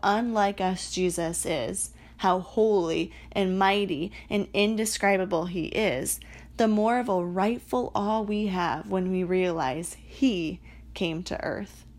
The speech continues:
Who Jesus is brings great understanding to what he did. The first sentence in Paul's list was, "He is the image of the invisible God."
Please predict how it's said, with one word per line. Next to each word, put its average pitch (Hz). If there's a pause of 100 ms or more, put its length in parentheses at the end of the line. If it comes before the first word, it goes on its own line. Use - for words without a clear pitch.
(560)
Who 247
Jesus 190
is 165
brings 185
great 190
understanding 165 (300)
to 202
what 175
he 185
did. 98 (920)
The 185
first 233
sentence 202
in 190
Paul's 185
list 185
was, 196
"He 233
is 185
the - (100)
image 214
of 180
the 160
invisible 185
God." -